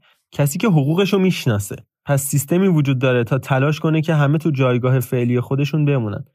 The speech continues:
این اتفاق در مورد تحصیل کردن هم افتاد. سال هزار و نهصد و هشتاد و چهار بودش که سوکراتس رفتش به فیورنتینا و کورینتیانس رو ترک کرد. رفت به ایتالیا، اروپا. خودش میگه: «من نابود شدم.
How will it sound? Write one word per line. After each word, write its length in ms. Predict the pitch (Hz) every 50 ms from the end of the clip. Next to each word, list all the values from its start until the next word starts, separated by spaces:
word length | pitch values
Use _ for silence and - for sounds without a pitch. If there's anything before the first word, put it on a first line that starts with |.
| _ _ -
این 80 | 139 135
اتفاق 460 | 127 - - 120 - 131 131 127 131
در 120 | 127 120
مورد 200 | 117 120 123 151
تحصیل 440 | 147 - 143 123 113 - - 123 113
کردن 360 | - 127 123 117 117 127 135
هم 100 | 147 147
افتاد. 400 | 127 110 104 - - 120 - - _ _ _ - 165 180 180
سال 200 | - 220 233 240
هزار 320 | 214 202 180 180 196 202
و 40 | 196
نهصد 320 | 185 170 147 160 180 170
و 40 | 175
هشتاد 400 | 170 160 151 143 - 151 139 139
و 40 | 139
چهار 420 | - - - 139 131 151 165 165
بودش 320 | 156 143 135 127 123 127 - _ _ _ _ _ _ _ 143 143 -
که 200 | 156 147 143 143
سوکراتس 720 | 139 - 160 147 - 160 156 156 156 180 175 165 - - -
رفتش 440 | - 151 160 185 180 180 202 185 -
به 100 | - 160
فیورنتینا 600 | 143 - 151 135 127 123 120 120 - - 135 143
و 80 | 156 156
کورینتیانس 600 | 139 - 135 123 123 120 - - 123 127 131 -
رو 60 | 147
ترک 300 | 139 - 147 120 107 107
کرد. 240 | - - - - 139 - _ _ _ _ _ - - _ _ _ -
رفت 200 | 175 185 180 -
به 80 | 180
ایتالیا، 500 | 165 151 139 - 131 123 120 117 107 104 104 - _ _
اروپا. 340 | - 135 123 113 - - 107 - - _ _ _ _
خودش 360 | _ - - 160 160 170 160 170
میگه: 160 | 156 151 170
«من 200 | 180 185 185 175
نابود 440 | 156 143 131 127 127 139 143 139 139
شدم. 340 | - - 110 - 98 -